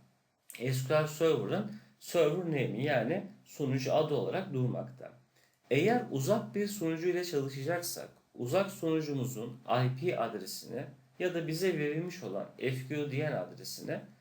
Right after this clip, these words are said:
ilgili server name kısmına girmemiz yeterli olacaktır. Server name'ini belirttikten sonra yani bu uygulamanın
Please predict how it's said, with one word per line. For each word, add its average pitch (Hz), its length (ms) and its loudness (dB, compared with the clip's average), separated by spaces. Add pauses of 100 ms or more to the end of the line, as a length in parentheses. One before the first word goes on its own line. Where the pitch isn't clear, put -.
(320)
ilgili 190 400 0
server 190 420 2
name 101 280 -2
kısmına 110 400 -6
girmemiz 135 680 -4
yeterli 131 440 -2
olacaktır. - 680 -6 (680)
Server 202 440 4
name'ini 220 520 4
belirttikten 196 680 0
sonra 175 640 -2
yani 135 380 -2
bu 190 280 -4
uygulamanın 120 760 -2